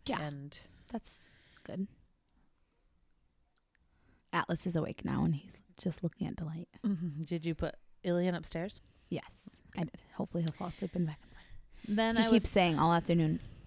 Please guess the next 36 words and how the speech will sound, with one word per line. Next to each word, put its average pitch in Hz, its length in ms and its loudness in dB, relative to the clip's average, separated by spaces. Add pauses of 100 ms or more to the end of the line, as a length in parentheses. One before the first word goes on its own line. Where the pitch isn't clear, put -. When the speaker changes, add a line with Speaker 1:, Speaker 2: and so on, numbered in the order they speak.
Speaker 1:
"I'm 240 140 6
gonna 277 200 6
watch 277 400 -2
motorcycles 262 760 0 (100)
when 262 120 -2
I 262 40 -6
get 262 200 -10
up, 320 140 -6 (260)
right?" 214 240 -6 (280)
Speaker 2:
<laughs> 185 80 -6 (400)
Speaker 1:
And 196 100 -12 (100)
I'm 202 140 2
like, 196 300 -2
<laughs> - 40 -8
"Um, 220 200 0
if 208 140 -2
that 185 140 0
makes 190 240 -4
you 220 60 -2
go 220 100 2
to 247 80 2
sleep, 403 320 6
sure. 320 380 6
But 180 160 8
nope, 185 400 6 (120)
you're 208 140 8
not 202 280 2
gonna 247 120 2
watch 220 220 4
any 190 60 2
more 175 100 -2
motorcycles." - 560 -10 (1000)
Probably. - 400 -20
No, 214 80 -20 (140)
just - 120 -20
kidding. - 120 -20